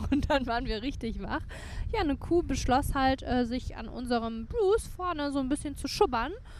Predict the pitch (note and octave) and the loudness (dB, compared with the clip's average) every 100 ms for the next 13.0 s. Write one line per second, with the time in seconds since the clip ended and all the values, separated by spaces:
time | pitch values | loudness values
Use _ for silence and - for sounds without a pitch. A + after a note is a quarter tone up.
0 | - - C4+ - E4 D4+ C4+ C4+ C#4 F#3+ | -12 -8 -6 0 4 4 4 2 2 2
1 | C4 C4+ - - D#4 C4+ C4 C4+ B3+ A#3 | 0 -2 0 4 6 6 0 -2 -4 -4
2 | - B3 D#4+ D4+ - - - B3 F#3+ A3+ | -4 -2 0 2 0 -2 -6 -4 -4 -4
3 | G4 C#4+ A3 G3+ A#3+ - A#3 A3 G3+ F3 | -6 -8 -8 -8 -10 -10 -8 -6 -6 -6
4 | - - A3+ D#4 E4 - - - C#4+ C4+ | -8 -10 -4 -4 -4 -6 -8 -6 -6 -4
5 | C#4 - - A3 A3+ A3+ - - - - | -6 -8 -6 -4 -4 -6 -8 -14 -14 -14
6 | - - G#3+ A3+ - A#3+ G3 - - F#3+ | -10 -4 -2 -2 -4 -6 -8 -12 -12 -10
7 | A3 G#3+ B3+ C#4 B3 A#3+ B3 B3 A#3 A3 | -2 0 0 0 0 2 2 0 -4 -2
8 | A3 G#3+ D4+ D4 A3+ C#4 - D4 D4 C4 | 0 2 2 2 0 -2 -4 -4 0 0
9 | C#4 C#4+ B3 A#3+ B3+ A3 G#3+ - C4+ - | 0 -4 -6 -6 -8 -10 -10 -6 -4 -4
10 | - A3+ A3+ B3+ - A3 G#3+ - A3+ B3+ | -4 -4 -4 -6 -6 -8 -8 -6 -2 -2
11 | A3 B3 D#4+ - C#4 - - C#4 C#4 A#3 | 2 2 2 -2 -6 -6 -6 -4 -4 -6
12 | G#3 A#3 G#3+ - - A3+ A#3 B3+ G#3+ G#3 | -6 -6 -8 -10 -8 -8 -6 -6 -4 -4